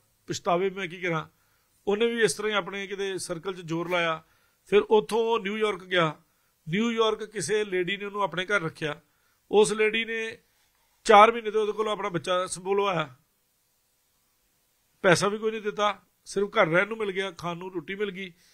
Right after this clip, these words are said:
ਪਰ ਚਾਰ ਮਹੀਨੇ ਉਹ ਉੱਥੇ ਬੱਚਾ ਸਾਂਭਦਾ ਰਿਹਾ ਉਹਦਾ, ਲੇਡੀ ਦਾ। ਚਾਰ ਮਹੀਨੇ ਬਾਅਦ ਉਹਨੇ ਮਾੜਾ ਮੋਟਾ ਕੁਛ ਆੜਾ ਬਾੜਾ ਲੱਭਦਾ ਰਿਹਾ, ਕਰਦਾ ਰਿਹਾ। ਅੱਜ ਉਹ ਇਲੀਗਲ ਆ ਉੱਥੇ, ਕਿਉਂਕਿ ਤੁਹਾਡੇ ਕ੍ਰੈਡਿਟ ਐਡ ਨਹੀਂ ਹੋਏ।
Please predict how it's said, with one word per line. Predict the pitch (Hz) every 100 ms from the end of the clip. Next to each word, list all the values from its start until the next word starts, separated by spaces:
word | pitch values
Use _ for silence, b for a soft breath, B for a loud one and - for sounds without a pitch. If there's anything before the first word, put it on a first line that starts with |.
| b _
ਪਰ | 175
ਚਾਰ | 196 180 190
ਮਹੀਨੇ | 208 185
ਉਹ | 190
ਉੱਥੇ | 185 180 185 180
ਬੱਚਾ | - 170 170
ਸਾਂਭਦਾ | 147 180 190 190
ਰਿਹਾ | 175
ਉਹਦਾ, | 175 165 151 _ _ _ _ 180
ਲੇਡੀ | 180 175
ਦਾ। | 170 156 - _ _ _ _
ਚਾਰ | 202 190 208
ਮਹੀਨੇ | 220 202
ਬਾਅਦ | 196 208
ਉਹਨੇ | 202 202
ਮਾੜਾ | 196 185 190
ਮੋਟਾ | 202 185
ਕੁਛ | 175 160 190 - _ _ _ _ _ _ _ _ _ _ _
ਆੜਾ | 185 185
ਬਾੜਾ | 180 185 185
ਲੱਭਦਾ | 165 190 208 196
ਰਿਹਾ, | 190
ਕਰਦਾ | 180 175 160 185
ਰਿਹਾ। | 185 185 160 _ _ _ _ _ _ 202
ਅੱਜ | 208
ਉਹ | 233
ਇਲੀਗਲ | 302 247 262 220
ਆ | 147
ਉੱਥੇ, | - 147 120 127 _ _ _ _ _ _ _ _ _ _ _ _
ਕਿਉਂਕਿ | 180 185
ਤੁਹਾਡੇ | 233 220
ਕ੍ਰੈਡਿਟ | 220 208 202 220
ਐਡ | 220 214 208
ਨਹੀਂ | 220
ਹੋਏ। | 233 202 202